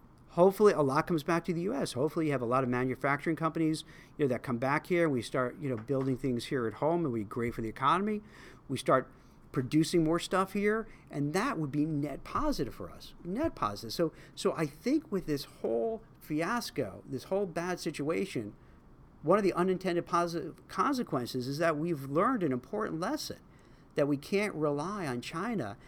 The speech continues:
and put all our, our eggs in that one basket, that, you know, we're gonna have to have companies come back, manufacturing come back, and be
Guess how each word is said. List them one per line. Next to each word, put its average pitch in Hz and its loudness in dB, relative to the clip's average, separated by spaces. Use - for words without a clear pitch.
and 135 -4
put 170 -2
all 170 0
our, 151 0
our 135 0
eggs 160 0
in 143 2
that 143 2
one 139 0
basket, 143 -2
that, 143 6
you 156 0
know, 139 4
we're 135 2
gonna 147 -2
have 156 -2
to 156 -2
have 143 2
companies 127 -4
come 185 0
back, 165 0
manufacturing 170 0
come 175 0
back, 165 0
and 135 -2
be 151 4